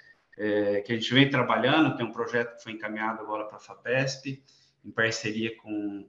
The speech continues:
o Instituto Fraunhofer, que é da, da Alemanha, né? Onde a gente vai, é, estudar aí, é, métodos de fermentação, visando realmente obter o produto de melhor,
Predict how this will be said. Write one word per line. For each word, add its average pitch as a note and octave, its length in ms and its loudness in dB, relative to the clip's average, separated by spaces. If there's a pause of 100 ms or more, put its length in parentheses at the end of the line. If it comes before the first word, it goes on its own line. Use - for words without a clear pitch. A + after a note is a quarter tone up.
o G2 320 -20
Instituto - 440 -12
Fraunhofer, D3+ 760 0
que - 80 -4
é - 20 -4
da, F#2+ 220 -6
da F#2+ 140 -8
Alemanha, A#2 480 4
né? D#3 280 2 (440)
Onde A#2+ 240 4
a B2+ 40 2
gente C3 260 2
vai, C3 680 8
é, A#2+ 260 6
estudar B2+ 640 8
aí, B2+ 480 6 (400)
é, G#2+ 360 0
métodos C3+ 520 2
de C3 120 -2
fermentação, B2 1700 2 (340)
visando F#3+ 460 2
realmente F3+ 580 4
obter D#3+ 360 0
o D#3 80 0
produto C#3 360 -2
de C3+ 140 -4
melhor, C3+ 400 2